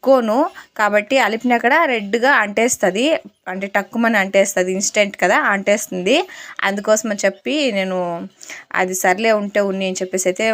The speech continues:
వదిలేశాను. కానీ మా చెల్లిని చాలా కోప్పడ్డాను. మా చెల్లి "పర్లేదులే, అది అంత సరిగ్గా టక్కుమని చూస్తే బాగుంటది" అని చెప్పేసి అయితే చెప్పింది. ఇంకా ఫైనల్‌గా అయితే ఇలా పెట్టుకున్నానండి కోన్ అయితే.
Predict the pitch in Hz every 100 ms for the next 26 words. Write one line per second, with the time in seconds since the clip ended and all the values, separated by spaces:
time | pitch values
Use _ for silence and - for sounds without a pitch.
0 | 202 - 185 190 196 170 202 254 233 220
1 | 202 190 214 190 220 202 175 185 202 202
2 | 185 185 185 175 170 190 294 - - -
3 | - 190 185 190 202 208 196 226 233 226
4 | 208 226 208 185 185 185 180 175 165 180
5 | 185 185 185 190 190 190 220 190 - -
6 | _ _ - 180 185 185 220 220 208 -
7 | 208 - 247 220 175 185 240 214 185 208
8 | 240 185 196 185 190 - 185 196 190 185
9 | - 185 220 359 - - - 196 196 196
10 | 190 185 190 196 190 185 214 190 185 185
11 | 185 - 196 180 175 180 185 180 180 175
12 | 175